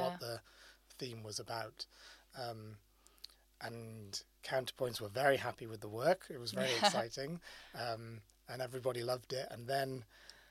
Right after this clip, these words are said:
Speaker 1: there was talk of a window installation or a
Speaker 2: Mm-hmm.
Speaker 1: mural for the South Bank and working with the South Bank Centre. And the Royal Festival Hall was mentioned, and it's a building that is my favourite building in London.
Speaker 2: Oh, really?
Speaker 1: Yeah, I love it so much,
Speaker 2: Oh.
Speaker 1: being an architecture student
Speaker 2: Yeah.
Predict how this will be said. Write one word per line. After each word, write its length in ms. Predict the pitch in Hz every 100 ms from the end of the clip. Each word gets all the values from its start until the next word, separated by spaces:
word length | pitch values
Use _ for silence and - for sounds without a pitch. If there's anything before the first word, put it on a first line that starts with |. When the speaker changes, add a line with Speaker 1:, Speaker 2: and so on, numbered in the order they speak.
| - - _ 143
Speaker 1:
there 160 | 143
was 180 | 139 127
talk 460 | - 175 175 175 -
of 120 | 131
a 60 | 131
window 380 | 131 127 123 120
installation 720 | 117 - 120 117 110 127 120
or 160 | 113 107
a 20 |
Speaker 2:
Mm-hmm. 80 | 110
Speaker 1:
mural 360 | 117 117 117 110
for 120 | 113
the 100 | 110
South 360 | - 120 110
Bank 300 | - 113 113
and 120 | 117 113
working 360 | 120 113 113
with 100 | 113
the 60 | 104
South 300 | - 113 -
Bank 180 | 113 104
Centre. 440 | 117 107 117 117
And 180 | 107 107 - - - - - -
the 100 | -
Royal 220 | 120 143 131
Festival 480 | 139 117 127 120
Hall 280 | 110 135 127
was 140 | 120 113
mentioned, 500 | 117 113 - 127 123
and 120 | 110
it's 140 | 107
a 60 | 117
building 460 | 127 123 113 117 110
that 160 | 110 -
is 400 | 110 101 - - - - -
my 220 | 127 131
favourite 380 | 135 127 113 120
building 300 | 131 117 113
in 160 | 113 110
London. 400 | 110 110 120 147 -
Speaker 2:
Oh, 160 | 294
really? 400 | 311 403 311 180 170
Speaker 1:
Yeah, 320 | 127 156 165 - - -
I 80 | 120
love 180 | 139 135
it 80 | 123
so 180 | 151 139
much, 180 | 143 311
Speaker 2:
Oh. 60 |
Speaker 1:
being 160 | 147 139
an 60 |
architecture 500 | 131 139 - 135 -
student 280 | 139 - 135
Speaker 2:
Yeah. 280 | 208 202 202